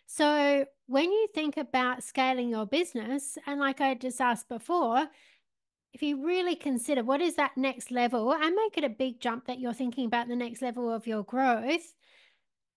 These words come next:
how does it feel for you when you consider the amount of work that you think that you'll need to do,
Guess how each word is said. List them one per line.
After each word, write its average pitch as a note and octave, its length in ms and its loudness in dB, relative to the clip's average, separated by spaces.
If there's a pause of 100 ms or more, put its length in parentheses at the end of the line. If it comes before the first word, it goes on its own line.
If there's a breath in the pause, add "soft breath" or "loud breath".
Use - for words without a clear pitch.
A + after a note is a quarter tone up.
(120)
how F4 280 4
does A4+ 200 6
it E4+ 200 4
feel E4 300 2
for D#4+ 160 -4
you C4+ 220 0
when C4 140 0
you C4 120 0
consider D4 460 -2
the D4 200 -2
amount C4 320 2
of A3 160 -4
work C4+ 420 0
that D4 140 -2
you C4+ 140 -4
think C4 280 -4
that C4+ 180 -6
you'll C4+ 180 2
need A#3+ 260 0
to B3 100 -6
do, A#3 500 -2